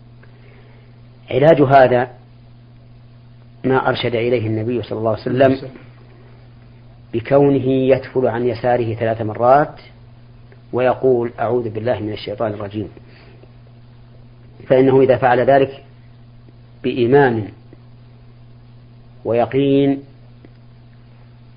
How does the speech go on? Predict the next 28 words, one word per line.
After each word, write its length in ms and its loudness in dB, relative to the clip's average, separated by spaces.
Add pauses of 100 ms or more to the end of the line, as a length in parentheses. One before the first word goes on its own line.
(180)
ورجاء 480 2
للنتيجة 720 -2 (1500)
يذهب 380 0
الله 280 0
عنه 200 -6
ما 140 -2
يجد، 220 -4 (1500)
كما 380 0
فعل 520 -4 (1080)
الرجل 340 -2
الذي 240 -2
شكى 340 -4
إلى 60 -4
النبي 300 -2
صلى 100 -12
الله 120 -6
عليه 80 -8
وسلم 220 -4
هذا 200 -4
الأمر 420 0 (800)
فأرشده 460 0
النبي 360 -4
صلى 180 -6
الله 120 -4
عليه 100 -6
وسلم 220 -6
إلى 240 -4
ما 180 -4